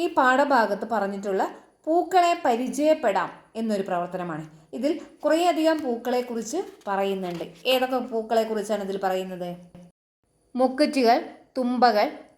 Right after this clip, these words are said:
ജമന്തികൾ, കോളാമ്പികൾ, പനിനീർ മലരുകൾ, കൃഷ്ണകിരീടം, വാടാമലരുകൾ, ചെന്താരുകൾ, മുല്ലകൾ എന്നിവയെക്കുറിച്ചെല്ലാമാണ് ഈ പാഠഭാഗത്ത് പറയുന്നത്. ആ പൂക്കളുടെ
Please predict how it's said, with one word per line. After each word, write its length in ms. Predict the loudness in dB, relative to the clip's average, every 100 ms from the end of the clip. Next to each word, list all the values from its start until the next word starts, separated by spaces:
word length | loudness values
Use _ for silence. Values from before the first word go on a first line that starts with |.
| -2
ജമന്തികൾ, 640 | 0 2 0 0 0 0 -2 -4 -6 0
കോളാമ്പികൾ, 760 | 4 6 6 4 0 0 -2 -4 -16 _ _ 2
പനിനീർ 500 | 2 2 2 2 2 2
മലരുകൾ, 420 | 0 0 2 0 -2 -18 _ _ -8
കൃഷ്ണകിരീടം, 880 | -6 -2 0 0 0 0 2 0 -2 -12 -20 _ _ _ -6 2
വാടാമലരുകൾ, 840 | 4 4 4 4 2 0 0 -2 -4 -8 -6
ചെന്താരുകൾ, 760 | -2 -2 2 4 4 4 2 0 -2 -12 _ _ _ -6 0
മുല്ലകൾ 480 | 2 4 4 4 0 -4 -6
എന്നിവയെക്കുറിച്ചെല്ലാമാണ് 1080 | -2 2 0 0 -2 0 0 0 0 -2 -2 -2 -4
ഈ 20 | -4 0
പാഠഭാഗത്ത് 520 | 2 4 4 2 0 -2
പറയുന്നത്. 400 | 0 -2 -4 -10 -16 -20 -20 _ _ -2
ആ 40 | 0 2
പൂക്കളുടെ 420 | 2 4 4